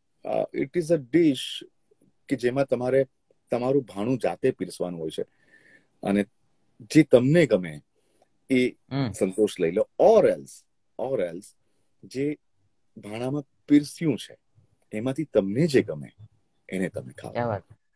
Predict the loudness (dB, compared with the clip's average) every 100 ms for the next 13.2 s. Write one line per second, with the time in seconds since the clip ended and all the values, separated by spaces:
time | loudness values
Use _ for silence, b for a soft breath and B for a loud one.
0 | _ 2 2 4 2 0 -8 _ _ -14
1 | -14 _ _ _ -2 -2 0 -2 -2 -4
2 | -4 -6 -8 -14 -20 _ _ _ _ _
3 | _ _ _ _ _ _ _ _ _ _
4 | _ _ _ _ _ _ _ 2 4 6
5 | 6 6 8 8 10 8 6 4 4 4
6 | 6 6 6 4 -2 -4 -4 -2 -2 4
7 | 4 8 6 6 4 2 0 0 0 -2
8 | -4 _ _ _ _ _ _ _ _ _
9 | _ _ _ _ _ _ 2 2 2 _
10 | 6 6 4 _ 6 10 10 8 6 6
11 | 10 10 10 8 8 4 4 4 6 4
12 | _ 4 10 12 10 10 8 8 8 8
13 | 8